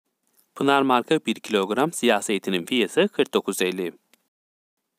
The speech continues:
Danet marka dilimli fermente sucuğun paket fiyatı elli beş lira. Yedi kilogram ağırlığındaki Peros markasına ait beyazlar için toz deterjanı yüz yirmi lira.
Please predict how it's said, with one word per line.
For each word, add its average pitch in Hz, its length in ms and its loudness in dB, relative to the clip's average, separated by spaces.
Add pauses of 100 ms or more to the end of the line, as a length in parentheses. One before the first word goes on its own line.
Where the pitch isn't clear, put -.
(340)
Danet 180 300 4
marka 143 360 2
dilimli 113 340 2
fermente 113 540 0
sucuğun 110 340 -4
paket 123 360 -4
fiyatı 104 340 0
elli 170 420 0
beş 101 280 0
lira. 87 260 0 (1800)
Yedi 135 200 -2
kilogram 123 460 -2
ağırlığındaki 120 380 -2
Peros 160 380 -6
markasına 107 540 -2
ait 110 280 -4
beyazlar 95 360 -2
için 135 200 -4
toz 165 240 0
deterjanı 104 560 -2
yüz 175 300 -6
yirmi 113 240 -2
lira. - 260 -8